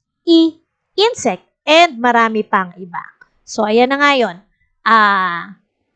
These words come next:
so, pakita natin dito yung after nun. So, pwede natin yung ilagay dun sa taas ng board natin para yun yung magiging Bible nila, no? Religiously, ipapabasa natin yung, at ipapabigas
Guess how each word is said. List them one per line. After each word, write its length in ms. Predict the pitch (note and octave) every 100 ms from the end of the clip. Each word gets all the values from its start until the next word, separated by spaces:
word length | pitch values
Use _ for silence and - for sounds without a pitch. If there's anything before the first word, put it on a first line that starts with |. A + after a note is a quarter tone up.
| _ _
so, 240 | - A3
pakita 400 | G#3 - A3+ A#3
natin 400 | A3+ A3+ A#3+ C4+
dito 480 | C4+ B3+ - G#3+ G#3
yung 880 | G#3 B3 C4+ D4 D#4+ E4 E4+ F4 - _ _
after 400 | C4+ D#4 - E4+ F4+
nun. 400 | C#4 A#3 B3+ C4+
So, 80 | C4+
pwede 320 | E4 E4+ F#4
natin 320 | F#4 F#4 F4+
yung 80 | E4+
ilagay 320 | D#4+ D#4 D#4
dun 140 | D4+ D4+
sa 80 |
taas 240 | C#4+ B3+ B3+ C4+
ng 80 | B3
board 240 | A3+ B3 A3
natin 560 | A3 G#3 G3 G3+ B3 _ _ _ _ -
para 160 | A#3
yun 240 | A#3+ A#3+ B3+
yung 80 |
magiging 480 | A#3+ G#3+ A#3+ A#3+ A3+
Bible 400 | A3 A3 G3+ A3
nila, 400 | G#3+ A3 G#3 A3+
no? 240 | G#3 G#3 G#3 _ _
Religiously, 800 | A3 A#3+ B3+ G3+ B3+ - B3+ A#3
ipapabasa 800 | A3+ G#3+ A3+ A3 G3 G#3+ A3 A#3+
natin 480 | A3+ G#3+ A#3 A#3+ A#3
yung, 140 | G#3+ G#3 _ _ _
at 160 | A#3 -
ipapabigas 800 | B3 - A3 A3+ G3 - A3+ G#3+